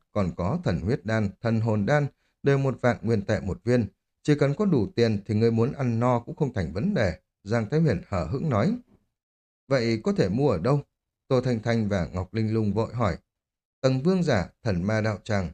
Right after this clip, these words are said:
Nơi đó không chỉ bán đan dược, còn có đạo cảnh, công pháp thần cấp, thể chất, huyết mạch. Chỉ cần ngươi có đủ tiền, trong vòng một ngày có thể đột phá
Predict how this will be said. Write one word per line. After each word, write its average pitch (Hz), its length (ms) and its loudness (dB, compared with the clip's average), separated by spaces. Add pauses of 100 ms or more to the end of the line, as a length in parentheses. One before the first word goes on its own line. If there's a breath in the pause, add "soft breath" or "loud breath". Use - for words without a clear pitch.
(420)
Nơi 185 140 4
đó 147 220 0
không 143 220 0
chỉ 95 120 -4
bán 92 260 -2
đan 120 220 0
dược, 104 340 -2
còn 110 160 0
có 190 100 -2
đạo 131 340 -2
cảnh, 95 200 0 (140)
công 101 240 0
pháp 185 220 0
thần 87 200 -2
cấp, 202 220 -2 (180)
thể 95 260 0
chất, 180 300 0
huyết 220 200 0
mạch. 110 160 0 (420)
Chỉ 147 160 0
cần 135 240 2
ngươi 156 120 0
có 160 140 -4
đủ 95 220 -2
tiền, 107 340 0 (1080)
trong 147 160 0
vòng 95 220 0
một 82 180 -4
ngày 98 200 2
có 160 140 -4
thể 120 140 0
đột 90 300 -2
phá 117 180 -2